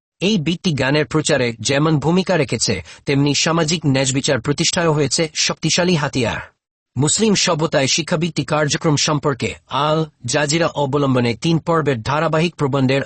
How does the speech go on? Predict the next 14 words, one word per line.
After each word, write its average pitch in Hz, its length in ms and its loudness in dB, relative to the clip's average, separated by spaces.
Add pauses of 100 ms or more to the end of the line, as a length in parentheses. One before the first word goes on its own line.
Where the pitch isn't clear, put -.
আজ 170 320 0
থাকছে 165 360 -2
দ্বিতীয় 139 360 0
পর্ব। 104 320 -2 (640)
মঞ্জুরুল 156 540 2
হক, 120 260 -4 (540)
তেরশাকের 160 540 0
মুস্তান 156 400 2
সিরিয়া 175 320 2
মাদ্রাসা, 131 560 0 (220)
বাগদাদ, 127 440 0 (220)
ইরাক। 156 280 -2
ছবি, 123 260 0 (340)
উইকিপিডিয়া। 131 580 -2